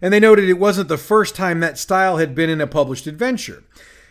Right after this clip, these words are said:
In fact, the concept of the trapped malevolent god mirrors the great old ones from Lovecraft's writing. One more note before we get into the plot. A copy of The Forgotten Temple of Tharizdun is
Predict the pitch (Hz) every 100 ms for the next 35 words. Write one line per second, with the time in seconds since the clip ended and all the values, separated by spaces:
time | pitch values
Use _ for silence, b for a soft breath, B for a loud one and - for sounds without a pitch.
0 | b 254 247 - 240 226 170 196 190 -
1 | 208 247 277 240 220 220 175 151 139 -
2 | 190 196 196 135 143 143 143 185 190 170
3 | 135 131 165 180 175 156 147 165 156 143
4 | 117 139 131 123 147 147 139 180 139 127
5 | 139 156 160 160 - 117 110 131 117 120
6 | 165 190 214 104 _ _ _ 156 208 220
7 | 220 214 214 214 160 170 175 160 165 156
8 | 139 120 - 185 151 110 - 160 160 143
9 | - - 247 285 294 285 214 226 - 190
10 | 170 208 233 214 208 202 202 156 143 170
11 | 214 220 175 135 151 147 143 151 147